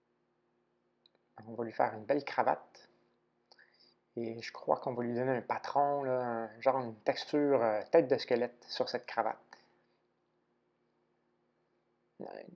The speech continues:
cravate mortelle. Le menton, un petit peu plus de détails. On met de l'ombre à ce niveau-là aussi. Donc, si vous aviez aimé mon dessin de Deadpool,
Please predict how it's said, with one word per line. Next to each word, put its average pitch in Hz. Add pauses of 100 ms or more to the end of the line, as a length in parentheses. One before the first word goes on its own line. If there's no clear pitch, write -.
(300)
cravate 127
mortelle. - (2250)
Le 127
menton, 139 (300)
un 143
petit 131
peu -
plus 127
de 117
détails. 110
On 113
met 120
de 120
l'ombre 123
à 110
ce -
niveau-là 117
aussi. 165 (4000)
Donc, 110
si -
vous 139
aviez 147
aimé 143
mon 131
dessin 123
de 123
Deadpool, 175